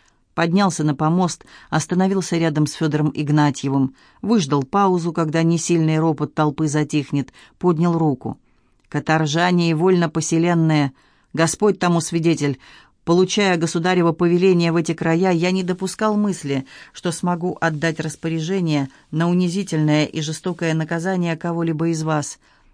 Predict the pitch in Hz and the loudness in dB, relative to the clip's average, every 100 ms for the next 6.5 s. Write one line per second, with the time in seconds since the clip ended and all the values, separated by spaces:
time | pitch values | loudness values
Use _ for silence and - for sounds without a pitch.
0 | - 151 160 151 - 170 175 160 151 165 | -8 -2 0 0 -2 0 0 -2 -6 -6
1 | 156 175 160 147 165 160 196 151 139 - | -4 -4 -4 -4 -6 -2 -2 0 -2 -6
2 | - - 147 131 160 175 180 165 175 180 | -20 -16 -8 -2 0 2 0 0 0 2
3 | 180 175 208 185 143 139 - - - - | 0 0 -2 -2 -4 -6 -6 -14 -20 -8
4 | 156 180 190 190 160 151 156 151 - 156 | 0 0 2 -2 -2 -2 0 0 -2 -6
5 | 156 160 139 147 143 - 170 160 165 160 | -2 -4 -2 -2 -2 -4 -8 -6 -2 -2
6 | 147 143 131 131 | -2 -6 -6 -12